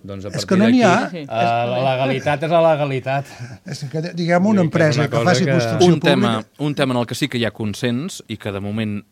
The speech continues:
Speaker 3: de moment, és, eh, com una bassa d'oli, és els primers passos, passos previs per a l'elaboració del nou poum. Eh, ahir, eh, s'aprovava el nomenament, la designació dels representants de cada partit, un regidor més un assessor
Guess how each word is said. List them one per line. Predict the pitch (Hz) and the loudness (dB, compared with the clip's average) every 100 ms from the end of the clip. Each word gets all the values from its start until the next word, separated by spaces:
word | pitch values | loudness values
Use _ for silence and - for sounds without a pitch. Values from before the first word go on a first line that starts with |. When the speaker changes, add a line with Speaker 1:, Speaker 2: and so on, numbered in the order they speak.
| _ 113 | _ -8
Speaker 3:
de | 110 131 | -2 0
moment, | 131 110 101 90 - _ - | 0 -4 -6 -8 -18 _ -12
és, | 104 - | -10 -6
eh, | 110 101 98 92 | -4 -4 -4 -6
com | 110 | -6
una | 110 104 | -6 -6
bassa | 104 113 | -6 -4
d'oli, | 113 113 113 131 | -4 -4 -6 -8
és | 113 117 - _ _ _ | -8 -8 -8 _ _ _
els | 110 113 | -10 -6
primers | 131 139 139 | -6 -4 -6
passos, | - 117 - 156 - | -4 -4 -4 -12 -10
passos | - 107 117 - | -6 -6 -6 -6
previs | 110 104 120 - - | -6 -4 -6 -10 -8
per | 110 101 | -6 -4
a | 101 98 98 | -4 -4 -6
l'elaboració | 98 98 101 101 - 104 | -6 -6 -8 -10 -8 -8
del | 104 101 | -6 -6
nou | 101 | -6
poum. | - 98 90 85 _ _ - - | -4 -4 -6 -16 _ _ -20 -12
Eh, | 95 95 92 90 92 | -8 -6 -8 -8 -8
ahir, | 98 101 107 113 127 _ - | -4 -4 -2 -4 -6 _ -10
eh, | 104 | -8
s'aprovava | - 104 107 117 123 | -6 -6 -4 -2 0
el | 131 | 0
nomenament, | 117 110 113 139 175 190 113 | 0 -2 -2 -2 -4 -4 -2
la | 117 | -2
designació | 120 131 123 120 156 | -2 -2 -4 -4 -4
dels | 147 123 | -2 -4
representants | 120 117 120 123 110 | -4 -6 -6 -6 -8
de | |
cada | 113 110 | -6 -6
partit, | 104 107 160 196 185 120 | -6 -8 -8 -10 -10 -10
un | 123 117 | -8 -6
regidor | 113 113 113 120 113 | -6 -6 -4 -4 -4
més | 110 113 117 | -6 -8 -8
un | 120 | -8
assessor | 117 117 143 165 | -10 -8 -6 -8